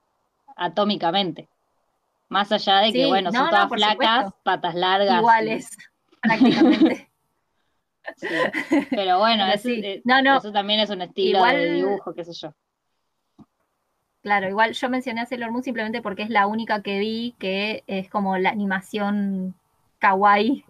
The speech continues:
Speaker 2: como muy importante, digamos. Ah, Haruka.
Speaker 1: Ah, eh, sí, es hermosa.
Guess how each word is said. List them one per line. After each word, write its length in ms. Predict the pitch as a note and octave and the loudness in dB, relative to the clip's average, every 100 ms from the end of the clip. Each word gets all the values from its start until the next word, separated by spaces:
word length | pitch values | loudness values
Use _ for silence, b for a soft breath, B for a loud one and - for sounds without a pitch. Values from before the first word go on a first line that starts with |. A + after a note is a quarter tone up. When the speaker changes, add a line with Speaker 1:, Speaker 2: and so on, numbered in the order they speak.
| - | -4
Speaker 2:
como 260 | G#3 G3 | -2 0
muy 260 | G3 A3 A3+ | 2 2 2
importante, 680 | A3 G3+ G3 G3+ G3+ F#3 F3 | 2 0 2 2 2 0 -2
digamos. 520 | F3+ F3+ F3 D#3 - _ _ _ _ | -2 -4 -4 -10 -16 _ _ _ _
Ah, 240 | A#3+ B3 A#3 | 4 4 2
Haruka. 600 | A3 G#3 G#3 - - G#3+ _ _ _ _ _ _ _ _ _ _ _ _ _ _ _ - | 0 0 -2 -10 -16 -20 _ _ _ _ _ _ _ _ _ _ _ _ _ _ _ -4
Speaker 1:
Ah, 280 | G#3+ F#3+ F#3 | -2 0 -4
eh, 40 | |
sí, 360 | - G3+ F#3+ E3+ | -6 -6 -4 -4
es 180 | F#3 G#3 | -6 -10
hermosa. 420 | F#3+ F3+ F3 E3 | -16 -16 -18 _